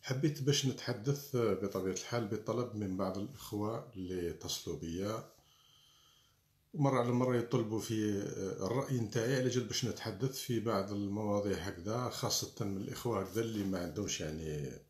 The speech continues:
تعمق هكذا في السياسة وما همش متابعين جيدا للأحداث، وبالتالي مرة على مرة هكذا تتخلط لهم ويثيقوا فيا، على بالهم بيا باللي راني صادق ونتكلم يعني من أجل المصلحة نتاع البلاد، ويحبوا هو أنه مرة على مرة هكذا يطلبوا الرأي نتاعي على جال باش نتحدث.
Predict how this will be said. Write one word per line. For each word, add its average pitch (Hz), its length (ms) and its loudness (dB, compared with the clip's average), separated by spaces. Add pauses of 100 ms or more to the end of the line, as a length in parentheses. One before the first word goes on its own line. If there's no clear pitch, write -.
(320)
تعمق 90 540 -2
هكذا 90 240 -2
في - 60 -2
السياسة 95 540 0
وما 104 180 0
همش 95 180 -2
متابعين 95 680 -2
جيدا 104 400 0
للأحداث، 123 760 0 (1080)
وبالتالي 147 760 6
مرة 120 260 8
على 110 160 4
مرة 110 280 4
هكذا 92 320 2
تتخلط 117 640 0
لهم 110 380 4 (800)
ويثيقوا 196 560 8
فيا، 120 360 10
على 117 300 6
بالهم 120 300 6
بيا 123 180 12
باللي 120 260 6
راني 113 260 6
صادق 117 500 4
ونتكلم 117 800 4
يعني 104 300 4
من 104 180 2
أجل 104 220 0
المصلحة 104 420 0
نتاع 98 200 0
البلاد، 127 520 4
ويحبوا 120 840 6
هو 107 260 4
أنه 101 160 2
مرة 101 200 4
على 92 120 2
مرة 98 300 2
هكذا 85 220 -2
يطلبوا 101 360 -2
الرأي 98 240 -2
نتاعي 127 280 4
على 113 80 0
جال 110 180 0
باش 110 220 -4
نتحدث. 117 540 -2